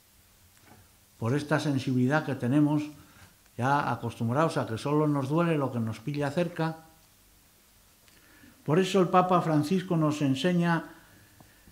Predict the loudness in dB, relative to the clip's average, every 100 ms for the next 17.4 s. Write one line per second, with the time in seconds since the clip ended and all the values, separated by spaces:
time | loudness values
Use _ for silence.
0 | -20 _ _ _ -2 0 2 2 0 -4
1 | -2 0 2 2 2 2 4 4 4 4
2 | 4 4 2 2 0 0 0 0 -2 0
3 | 0 -2 0 -2 -2 -4 -4 -2 -2 0
4 | -2 -2 0 -2 -2 -4 0 2 2 -2
5 | -8 -20 _ _ 0 4 6 6 2 0
6 | -10 -20 -20 -8 -2 0 2 2 2 4
7 | 4 4 4 2 2 2 2 2 0 0
8 | 2 2 2 2 4 2 0 -8 -12 -18
9 | -20 -20 _ _ _ -20 -20 -20 -20 -20
10 | -6 0 2 2 2 2 2 2 0 -2
11 | -2 -2 -2 -2 0 -2 0 -2 0 2
12 | 2 2 2 0 -2 -2 0 -2 0 0
13 | 0 -2 0 0 2 0 -2 -2 -2 0
14 | -2 0 0 0 0 0 2 2 2 2
15 | 0 0 -4 -2 -2 -2 -2 0 2 4
16 | 4 0 -2 -4 -2 -4 -2 -2 -2 -2
17 | -2 -2 -2